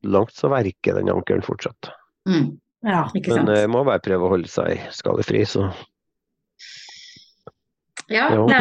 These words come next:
Speaker 3: Mm.
Speaker 2: viktig det. Ehm, og i hvert fall i, i og med at det også er litt sånn terapi i det å være ute og løpe, så er det veldig lurt å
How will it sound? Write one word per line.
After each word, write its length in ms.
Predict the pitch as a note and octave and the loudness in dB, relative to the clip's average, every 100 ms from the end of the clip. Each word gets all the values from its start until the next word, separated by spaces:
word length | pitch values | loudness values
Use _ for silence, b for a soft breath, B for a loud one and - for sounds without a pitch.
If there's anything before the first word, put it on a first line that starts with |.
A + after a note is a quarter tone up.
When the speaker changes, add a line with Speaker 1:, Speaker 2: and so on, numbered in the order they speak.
| F3+ | 4
Speaker 3:
Mm. 0 | - | 2
Speaker 2:
viktig 260 | - - | -2 -2
det. 300 | D#4 D4 D#4+ - D4 | 2 2 0 -8 -6
Ehm, 680 | B3+ B3 B3 A#3+ B3 A#3 G#3+ - _ _ _ _ _ _ _ _ - | 0 2 2 2 2 0 -2 -8 _ _ _ _ _ _ _ _ -4
og 60 | |
i 100 | A3+ | 0
hvert 100 | G#3 G3+ | 0 0
fall 160 | A3 A3 | 2 2
i, 100 | A3+ A#3+ A3 A3+ | 2 0 0 2
i 40 | |
og 80 | G#3+ | 4
med 100 | G3 | 2
at 160 | F#3 F#3 | 0 -2
det 260 | G3 G3 | 0 2
også 300 | D#3+ D3+ - | 2 -4 -2
er 300 | E3+ D#3+ E3 - _ _ _ | 0 0 -2 -6 _ _ _
litt 200 | F#3+ F#3+ | 2 2
sånn 200 | F#3 D#3+ | 2 -2
terapi 720 | G3 D#3+ - - E3+ G3 G#3 - _ | 0 -2 -4 -2 4 4 2 -4 _
i 300 | - G3 G#3+ | -4 2 2
det 120 | F#3 F3+ | 4 2
å 40 | |
være 240 | F3 F3+ F#3 | 2 2 2
ute 80 | F3+ | 2
og 60 | |
løpe, 280 | F3 F3 A#3 | 0 0 -2
så 160 | A#3+ G#3 | 0 0
er 60 | |
det 80 | F#3+ | 2
veldig 200 | F#3 A#3+ | 2 2
lurt 300 | E3+ - - | 0 -2 -2
å 360 | E3 E3 E3 | 2 2 0